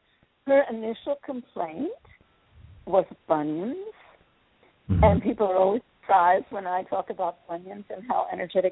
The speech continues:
Speaker 1: healing can reduce bunions significantly so that it,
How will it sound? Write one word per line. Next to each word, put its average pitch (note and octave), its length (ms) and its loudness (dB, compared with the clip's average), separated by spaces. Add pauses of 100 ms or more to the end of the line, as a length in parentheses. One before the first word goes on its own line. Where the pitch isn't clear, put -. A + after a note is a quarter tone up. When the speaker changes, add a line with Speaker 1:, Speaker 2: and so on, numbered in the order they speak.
Speaker 1:
healing F#3 380 -2 (400)
can G3+ 180 4
reduce G3 400 4 (140)
bunions F#3+ 380 2 (100)
significantly F3 840 -2
so F3+ 80 -2
that F3 160 -2
it, - 140 -2